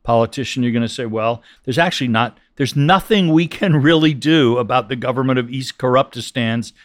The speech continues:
gender policies. Um, we can make a speech, but they will not respond. So I'm gonna say, 'Sanction them.'" And now the human rights group will quietly go away thinking of me as a good guy.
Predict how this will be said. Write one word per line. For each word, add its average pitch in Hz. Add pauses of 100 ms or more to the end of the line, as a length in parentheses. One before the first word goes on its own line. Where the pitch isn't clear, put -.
(120)
gender 135
policies. 95 (420)
Um, 107 (220)
we 131
can 139
make 139
a 135
speech, -
but 127
they 120
will 117
not 107
respond. 92 (320)
So 120
I'm 127
gonna 131
say, 131
'Sanction 156
them.'" 87 (680)
And 120
now 143
the 139
human 120
rights 123
group 123
will 101
quietly 127
go 117
away 107
thinking 113
of 101
me 107
as 101
a 101
good 101
guy. 95